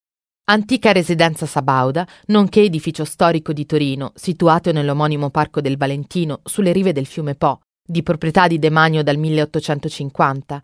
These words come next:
e in seguito assegnato al Politecnico di Torino, oggi ospita la sede del Dipartimento di Architettura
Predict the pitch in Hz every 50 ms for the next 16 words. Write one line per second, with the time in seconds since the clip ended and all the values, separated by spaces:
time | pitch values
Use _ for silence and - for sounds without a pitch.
0 | - - - - _ - 202 190 175 165 147 - 214 196 180 190 180 - 156 147
1 | - - 170 151 156 165 165 160 170 151 143 - 165 151 147 147 170 160 156 -
2 | 165 147 - 147 135 135 - 151 147 147 143 139 139 165 185 - _ _ _ _
3 | _ - 277 - 196 175 190 180 175 202 - - - 233 - 190 160 151 156 -
4 | - 214 190 202 170 165 156 156 170 156 - 175 - - 214 208 208 202 - 190
5 | 165 160 147 - - - 147 - 151 - - - 131 123 127 151 180